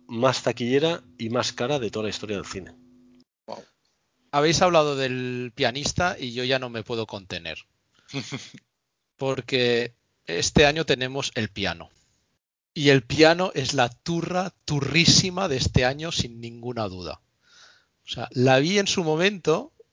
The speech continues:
Speaker 3: y la recordaba ultra turra. Y estos últimos días me dio por pensar. Y dije, y me dije a mí mismo, "Bueno, quizás mi joven yo del pasado no la supo apreciar".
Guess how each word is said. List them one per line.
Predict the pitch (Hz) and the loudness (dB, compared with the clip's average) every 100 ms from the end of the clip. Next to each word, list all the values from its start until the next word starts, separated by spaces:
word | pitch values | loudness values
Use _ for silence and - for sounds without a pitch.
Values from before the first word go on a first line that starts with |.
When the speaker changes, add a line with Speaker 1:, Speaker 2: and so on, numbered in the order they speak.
| - | -2
Speaker 3:
y | 127 | 4
la | 135 | 4
recordaba | 127 120 123 127 156 180 - | 2 0 2 6 6 6 2
ultra | 143 131 123 107 | -4 2 2 2
turra. | 127 120 92 85 _ _ _ _ _ _ _ _ _ _ _ - | 0 -4 -4 -6 _ _ _ _ _ _ _ _ _ _ _ 0
Y | 147 | 2
estos | 165 208 - | 4 2 2
últimos | 202 196 185 175 | 0 2 2 4
días | 202 214 170 | 6 6 6
me | |
dio | 139 143 | 4 4
por | 156 | 4
pensar. | 127 107 - 90 - _ _ _ _ _ _ _ _ _ | 2 2 0 -2 -8 _ _ _ _ _ _ _ _ _
Y | 147 143 | 0 2
dije, | 135 123 - 123 117 | 2 2 4 4 4
y | 113 | 2
me | 123 | 2
dije | 123 - | 2 2
a | |
mí | 120 117 | 0 -2
mismo, | 117 107 110 | -4 -4 -2
"Bueno, | 113 165 156 160 - _ _ - | 0 0 0 -2 -8 _ _ -6
quizás | 135 165 156 | 2 4 4
mi | 175 | 2
joven | - 170 156 | 4 4 6
yo | 156 | 6
del | 165 147 | 6 6
pasado | 147 127 160 160 151 131 - - - | 4 4 4 4 2 -4 -14 -20 -6
no | 147 175 | 4 6
la | 160 | 6
supo | - 151 139 | 4 0 2
apreciar". | 127 120 - 190 170 - | 2 2 4 4 4 -2